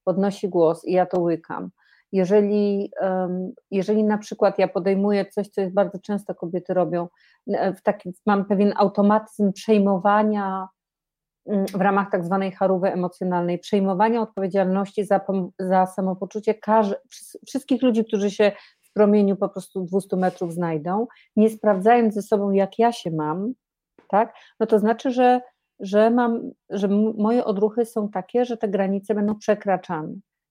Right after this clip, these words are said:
I to nie jest kwestia stawiania, tylko to jest kwestia rozpoznawania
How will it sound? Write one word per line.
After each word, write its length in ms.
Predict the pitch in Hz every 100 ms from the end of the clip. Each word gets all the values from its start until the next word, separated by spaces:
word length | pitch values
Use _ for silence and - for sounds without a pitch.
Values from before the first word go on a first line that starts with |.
| -
I 40 |
to 100 | -
nie 160 | 220 311
jest 140 | 269
kwestia 360 | - 175 - 160
stawiania, 640 | - 160 156 147 147 165
tylko 200 | 190 185
to 100 | 190
jest 100 | 185
kwestia 380 | - 180 - 170
rozpoznawania 1000 | 214 226 - 214 226 226 233 233 269